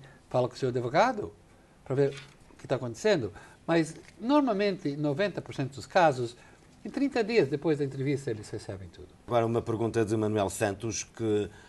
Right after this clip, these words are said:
Speaker 2: eh, chegou-nos aqui, eh, ao, à produção do programa. Eh, este senhor tem, um exemplo, uma, duas mortgages. Eh, na primeira deve tre-, trezentos e sessenta e cinco mil dólares,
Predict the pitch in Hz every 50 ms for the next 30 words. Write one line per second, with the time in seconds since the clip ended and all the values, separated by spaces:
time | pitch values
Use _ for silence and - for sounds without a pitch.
0 | - - - - - 101 98 95 92 90 90 90 87 87 90 87 82 - - -
1 | - - 92 78 87 101 98 95 92 90 90 87 87 82 71 85 90 - - -
2 | 98 90 87 85 82 82 64 78 82 82 80 80 78 78 78 78 76 76 73 73
3 | 73 69 - - 67 69 71 76 73 - 73 73 73 - - 95 - 113 98 90
4 | 82 87 71 95 98 95 113 117 117 117 117 107 - - - - - - - -
5 | - 123 120 120 113 135 127 117 - - - 127 127 123 120 117 117 - - 127
6 | 120 120 120 120 120 113 117 113 113 113 110 - 127 123 120 98 117 120 117 117
7 | 117 113 107 101 95 95 92 104 104 90 95 123 120 110 92 101 120 120 120 117
8 | 117 101 123 135 131 139 - - - - - - - - - - - 120 120 117
9 | 113 113 123 117 - 113 117 113 117 107 113 101 113 117 101 87 - - 107 117
10 | 113 117 104 98 113 113 - - 117 92 101 98 123 117 117 110 104 95 - 110
11 | - 127 110 98 107 - - 113 - 104 104 101 95 87 101 101 104 117 131 131
12 | 123 -